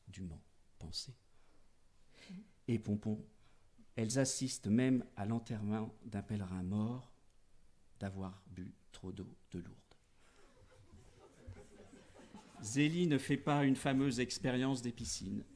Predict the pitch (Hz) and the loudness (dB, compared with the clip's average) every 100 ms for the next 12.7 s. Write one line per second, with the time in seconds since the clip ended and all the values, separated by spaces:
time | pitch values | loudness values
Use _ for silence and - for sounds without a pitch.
0 | - 107 113 127 135 131 131 120 - 139 | -10 -4 0 2 2 2 0 0 -2 -2
1 | 123 123 117 113 - 107 - - 107 127 | 0 0 -2 -2 -6 -6 -8 -4 -2 -2
2 | - - - 107 120 120 - 139 123 - | -8 -20 -12 -2 0 2 4 4 4 2
3 | 107 113 104 101 104 - 110 131 - - | 2 2 0 -4 -6 -4 -4 -4 -6 -20
4 | - _ - 170 170 123 104 104 - - | -20 _ 6 8 10 8 4 -2 -10 -20
5 | - - - - - - - - - - | -20 -20 -20 -20 -20 -20 -20 -20 -16 -2
6 | 110 131 - 123 123 117 151 143 127 107 | 4 4 4 2 2 2 0 2 -2 -2
7 | 110 107 - 107 123 - _ _ - - | -4 -6 -6 -6 -6 -10 _ _ -12 -4
8 | 107 110 107 107 113 101 117 117 104 95 | 0 2 2 0 -4 -4 -4 -4 -4 -4
9 | 92 95 - - 117 92 - 107 - - | -8 -12 -20 -12 -10 -10 -16 -20 -20 -20
10 | - _ _ - 135 120 - - 98 95 | -20 _ _ -8 -6 -6 -8 -12 -10 -10
11 | - _ _ _ _ _ - - - 175 | -16 _ _ _ _ _ -20 -18 -10 -6
12 | 196 104 113 120 147 - - | -8 -8 -12 -12 -12 -16 -20